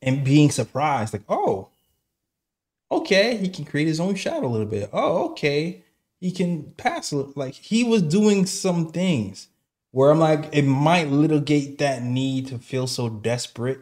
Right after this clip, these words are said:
for another playmaker. Not to say not to get, you still go after one, but I don't know, like, maybe, maybe you're not as desperate to get to say, "We need the high level one right now."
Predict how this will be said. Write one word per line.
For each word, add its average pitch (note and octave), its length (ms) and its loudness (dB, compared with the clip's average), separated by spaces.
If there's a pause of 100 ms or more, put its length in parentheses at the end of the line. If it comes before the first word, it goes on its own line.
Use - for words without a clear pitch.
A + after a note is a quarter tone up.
(280)
for C#3+ 420 -4 (800)
another D3 260 0
playmaker. D#3 420 0
Not D#3 180 2
to D3 60 0
say C#3+ 200 2
not C3+ 240 2
to B2+ 60 -8
get, A#2+ 220 -2 (120)
you B2 240 -12
still G#3 260 8
go D#3+ 140 8
after C#3+ 320 2
one, G2 220 -6 (540)
but C3+ 520 2 (1000)
I F3+ 160 4
don't E3+ 140 8
know, E3+ 160 8
like, C3+ 220 8
maybe, C#3+ 1120 6
maybe D#3 240 4
you're D#3+ 120 8
not D3+ 140 4
as C#3+ 200 2
desperate C3 340 4
to A#2+ 60 0
get C3 260 -2
to B2+ 100 -2
say, B2 320 2
"We C3+ 120 4
need C3+ 160 4
the A2+ 80 0
high C3 280 2
level B2 240 2
one A2+ 240 0
right A2 300 -2
now." G#2+ 200 -12